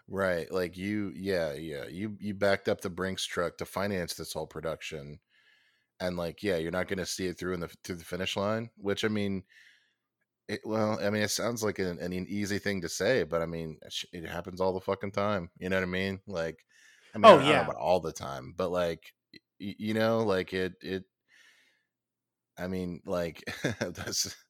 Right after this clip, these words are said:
Speaker 1: a little foreshadowing of the movie we're talking about next week. Um, you know, why did you let Eric von Stroheim, uh, film, you know, eighteen hours worth of stuff if you weren't gonna let him cook? You know what I <laughs> mean?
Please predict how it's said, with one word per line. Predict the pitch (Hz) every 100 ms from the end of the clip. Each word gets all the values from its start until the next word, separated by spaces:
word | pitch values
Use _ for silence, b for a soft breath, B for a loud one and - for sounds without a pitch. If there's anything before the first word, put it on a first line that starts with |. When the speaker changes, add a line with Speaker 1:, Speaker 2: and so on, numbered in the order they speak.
| 127 _ B
Speaker 1:
a | 156 -
little | 107
foreshadowing | - 107 113 - 90 90 90 90
of | 85
the |
movie | 87 95 92
we're | 82
talking | - 98 95
about | 90 90 87
next | 104 -
week. | 85 80 80 - 87
Um, | 85 82 82 82 - b b b b -
you | 95
know, | 87
why | 78 85 95
did | 104 107
you | 104
let | 101 87
Eric | 95 95
von | 98 92
Stroheim, | - 90 90 92 95 98 98 101 - _ _
uh, | 87 85 82
film, | 78 - 90 90 90 90 87 _ _ _ _ _
you | 98
know, | 87
eighteen | 85 92 - 92
hours | 90 87 92 -
worth | 92 90 92
of | 87 - -
stuff | - - 90 95 104
if | 90 90
you | 87
weren't | 87 82
gonna | 87
let | 85 87
him | 85
cook? | 80 90 98 - - _
You | 101
know | 113
what | 117 120
I | 156
<laughs> | -
mean? | 170 139